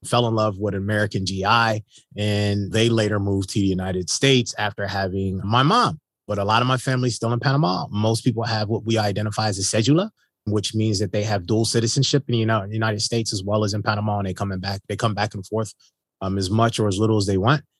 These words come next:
But yeah, that's the quick journey. It's weird though, because when I think about it, my grandfather, Grandpa Roland, his father's name was Mitch. Mitch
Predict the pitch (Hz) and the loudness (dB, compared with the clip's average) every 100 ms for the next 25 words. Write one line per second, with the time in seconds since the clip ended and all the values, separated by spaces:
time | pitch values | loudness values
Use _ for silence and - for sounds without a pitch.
0 | _ _ - 120 123 147 135 156 - 190 | _ _ -2 2 4 4 2 0 2 -2
1 | - 156 165 135 107 95 90 82 - 139 | 2 2 2 2 -2 -2 -4 -8 0 0
2 | 127 92 113 170 139 85 82 - 110 95 | 0 0 2 4 2 -4 -6 -6 -2 -2
3 | - _ - 95 110 95 90 127 135 98 | -4 _ -4 -2 -2 -2 0 0 2 0
4 | 92 90 101 87 80 - 123 120 - 95 | -4 -6 -6 -8 -8 0 2 2 -2 -4
5 | 90 90 87 - 104 101 104 90 101 90 | -4 -8 -10 -6 -4 0 -2 2 0 0
6 | 85 - _ _ - 131 120 - 101 92 | -4 -10 _ _ -2 2 2 0 -2 -2
7 | 95 87 92 85 82 98 110 90 - - | -4 -4 -6 -6 -6 -2 0 -2 -6 -10
8 | - - _ _ 101 117 185 208 - | -14 -20 _ _ 2 4 6 4 -2